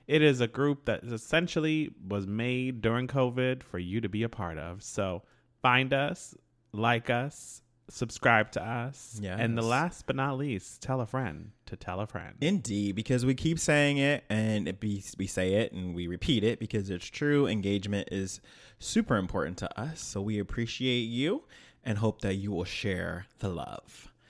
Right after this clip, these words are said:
Speaker 1: Yes, ma'am.
Speaker 2: All right. So I guess we'll move on to Love It or Shade It. Okay, so I'm just gonna be honest and say that
Speaker 1: Oh.
Speaker 2: my Love It or Shade It is very layered and multifaceted and, um,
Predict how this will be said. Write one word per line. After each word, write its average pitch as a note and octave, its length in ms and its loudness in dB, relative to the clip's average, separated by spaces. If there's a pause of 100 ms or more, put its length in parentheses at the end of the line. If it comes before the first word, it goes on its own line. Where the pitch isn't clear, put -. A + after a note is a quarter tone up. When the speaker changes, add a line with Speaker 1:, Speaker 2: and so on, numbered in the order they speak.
(240)
Speaker 1:
Yes, A#2+ 180 -4
ma'am. B2+ 600 -2
Speaker 2:
All D#3 140 6
right. D#3+ 380 6
So C#3 580 8
I C3 120 6
guess C#3 520 6
we'll D3 140 2
move C3+ 300 2
on B2+ 400 4
to C3 140 2
Love A2 240 4
It G2 60 0
or G2+ 100 2
Shade C3 300 2
It. B2+ 120 6
Okay, C#3+ 280 8
so C#3 340 6
I'm D#3+ 240 4
just E3+ 120 -4
gonna D#3+ 180 4
be C3 140 4
honest A2+ 380 2
and A2 100 0
say A2 160 2
that G#2+ 240 6
Speaker 1:
Oh. G2+ 120 -2 (300)
Speaker 2:
my C3+ 280 10
Love C3+ 360 8
It C#3+ 380 4 (140)
or B2+ 160 8
Shade A#2+ 400 4
It A#2 280 4
is A#2 160 4
very A2+ 840 4
layered A#2 840 4 (100)
and A#2 160 2
multifaceted A2+ 1120 2
and, G#2 640 -2 (120)
um, G2+ 360 -2